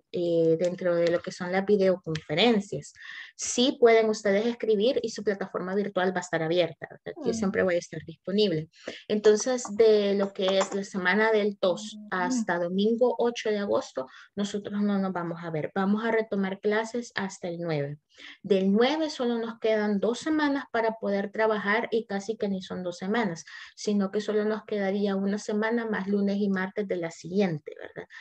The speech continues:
Speaker 1: Para el martes diecisiete, toda su plataforma debe de estar completada. Entonces, les sugiero que avancen lo más que puedan, tanto como les sea posible,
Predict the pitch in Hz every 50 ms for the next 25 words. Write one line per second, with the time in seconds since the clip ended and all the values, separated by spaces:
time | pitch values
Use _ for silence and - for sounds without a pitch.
0 | - - - - - 196 190 185 185 185 180 175 175 190 202 220 214 - 262 254
1 | 247 254 - - - 233 233 254 247 - 247 - - 233 233 240 240 240 - 269
2 | 254 - _ - 233 214 214 214 - 226 202 214 208 202 196 196 - 190 190 196
3 | 196 196 196 190 180 185 180 175 170 170 - - 175 175 175 - _ _ 185 185
4 | 175 190 185 170 165 165 - 165 156 151 151 175 - - - - - - - _
5 | 196 196 196 196 - 190 180 185 185 - - 208 202 196 - - - - _ _
6 | _ - - 226 233 240 233 - - - - - - - - 262 233 - - 240
7 | 226 233 208 190 190 190 190 - 190 175 170 170 180 196 - 214 208 208 202 202
8 | 202 202 202 - 202 202 - - 180 170 160 156 160 160 _ 160 156 160 165 165
9 | 165 165 165 165 165 170 160 - - 175 170 175 - 208 214 - - 254 233 208
10 | 190 190 196